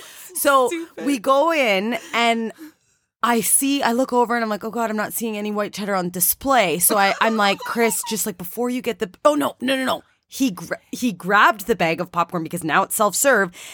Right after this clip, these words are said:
Speaker 1: and he started eating it as we're in line waiting to pay.
Speaker 2: Wait, also, it's self-serve in Cambridge, but nowhere else. Like, that's a
Speaker 1: Oh,
Speaker 2: dumb
Speaker 1: yeah, it's all self-serve now, which
Speaker 2: Yeah.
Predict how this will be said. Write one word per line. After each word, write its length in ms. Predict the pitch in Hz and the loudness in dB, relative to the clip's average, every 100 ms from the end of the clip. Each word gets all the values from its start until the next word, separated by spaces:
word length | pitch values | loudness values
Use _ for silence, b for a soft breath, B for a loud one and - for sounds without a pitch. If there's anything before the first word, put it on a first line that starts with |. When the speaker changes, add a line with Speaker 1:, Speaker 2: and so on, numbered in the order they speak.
| B B | B B
Speaker 1:
and 140 | 185 190 | -4 0
he 160 | 220 | 0
started 560 | 208 - 202 190 185 - _ _ - | 0 0 2 0 -2 -6 _ _ -4
eating 320 | 247 180 143 | -2 -2 -4
it 240 | 110 - - - | -8 -14 -6 2
as 300 | 190 190 175 | 4 4 0
we're 160 | 196 | -2
in 160 | 180 180 | 0 0
line 300 | 165 165 165 | 0 0 -2
waiting 260 | 156 151 147 | -4 -4 -6
to 100 | - | -10
pay. 300 | - 135 - | -8 -8 -6
Speaker 2:
Wait, 180 | 214 277 | -2 2
also, 240 | 233 233 | 2 4
it's 180 | 240 220 | 4 2
self-serve 520 | - 233 - - 269 | 4 2 2 0 0
in 120 | 233 190 | -2 -4
Cambridge, 480 | - 190 175 156 | -4 -4 -2 -4
but 140 | - 175 | -4 -2
nowhere 400 | 165 160 160 151 | -2 0 0 2
else. 260 | 143 123 | 0 -2
Like, 120 | 160 135 | -4 -2
that's 160 | 175 | 0
a 80 | 233 | 0
Speaker 1:
Oh, 280 | 196 269 156 | 4 6 6
Speaker 2:
dumb 60 | 175 | 4
Speaker 1:
yeah, 260 | 208 208 | 4 4
it's 160 | 170 180 | 2 2
all 160 | 185 196 | 2 2
self-serve 580 | - 170 - 208 175 | 0 -2 -2 -4 -4
now, 340 | 135 55 62 - | -6 -8 -10 -12
which 220 | - 196 | -6 -2
Speaker 2:
Yeah. 200 | 151 131 | -2 -2